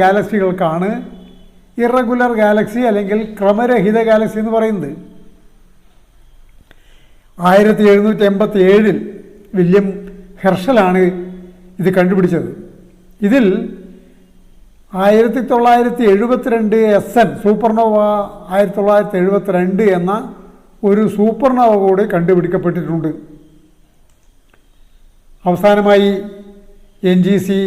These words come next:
നാൽപത്താറ് അൻപത് എ പോളാർ റിംഗ് ലെന്റിക്കുലർ ഗാലക്സി എന്നാണ്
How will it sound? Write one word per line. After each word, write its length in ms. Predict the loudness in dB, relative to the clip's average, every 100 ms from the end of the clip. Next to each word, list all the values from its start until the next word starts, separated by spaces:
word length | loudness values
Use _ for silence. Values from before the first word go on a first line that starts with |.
| -4 -6
നാൽപത്താറ് 600 | -2 -2 -2 0 2 2 0
അൻപത് 360 | 0 0 2 2 0 0 2
എ 40 | 2 -2 -12 -20 -20 -20 -20 -20 _ _ -20 _ -8
പോളാർ 380 | 0 4 6 4 4
റിംഗ് 300 | 0 0 0 2
ലെന്റിക്കുലർ 600 | 2 0 -6 -4 0 0 2
ഗാലക്സി 360 | 2 0 -2 -2 0
എന്നാണ് 300 | 0 -2